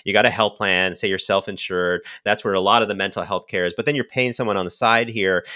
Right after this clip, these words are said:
It's really hard for you to figure out whether this is all being effective because the money is flowing in several different ways and it's hard for you to put it all together. So I think that's another place where the pendulum might swing. I, I suspect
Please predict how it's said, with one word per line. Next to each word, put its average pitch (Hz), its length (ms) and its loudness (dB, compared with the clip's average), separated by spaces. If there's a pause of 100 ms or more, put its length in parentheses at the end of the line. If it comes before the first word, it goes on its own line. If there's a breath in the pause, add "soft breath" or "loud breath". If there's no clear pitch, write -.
(140 loud breath)
It's 110 140 -8
really 127 180 0
hard 113 320 0
for 117 60 -6
you 95 80 -2
to 85 80 -2
figure 92 360 -2
out 107 320 4
whether 92 240 0
this 87 160 -6
is 85 100 -10
all 92 400 0
being 87 240 -6
effective - 520 -2
because 92 440 -2 (540 loud breath)
the 95 80 -8
money 107 340 2
is 92 100 -2
flowing 101 380 -2
in 90 140 -4
several 90 420 -4
different 87 460 -8 (140)
ways 101 440 2
and 87 100 -8
it's 80 100 -10
hard 110 420 0
for 98 140 -6
you 90 200 -6
to 90 80 -10
put - 220 -8
it 85 60 -4
all 82 240 -4
together. 82 520 -4
So 92 220 -4 (300 loud breath)
I 104 60 -6
think 127 180 -4
that's - 220 2
another 104 340 2
place 87 400 -2
where 87 160 -6
the 82 80 -6
pendulum 92 340 -6
might 82 160 -6
swing. 92 300 -4
I, - 120 -12 (120)
I 110 280 0 (160)
suspect - 880 0